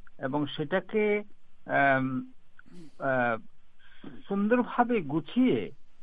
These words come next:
এবং আইডিয়াগুলোকে, ধারণাগুলোকে, এবং হোয়াইট হাউস কি করতে চাচ্ছে, সিনেট এবং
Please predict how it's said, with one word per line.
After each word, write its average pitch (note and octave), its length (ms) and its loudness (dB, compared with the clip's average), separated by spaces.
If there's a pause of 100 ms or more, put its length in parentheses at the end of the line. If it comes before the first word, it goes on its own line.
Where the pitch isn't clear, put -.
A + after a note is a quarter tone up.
(180)
এবং C#3+ 520 0 (160)
আইডিয়াগুলোকে, F#3 1200 2 (360)
ধারণাগুলোকে, F3 1160 2 (560)
এবং D3+ 400 0 (340)
হোয়াইট F#3 280 10
হাউস G3 220 2 (120)
কি F3+ 100 0
করতে F3 340 0
চাচ্ছে, D#3 640 2 (420)
সিনেট A3+ 360 6
এবং E3+ 400 2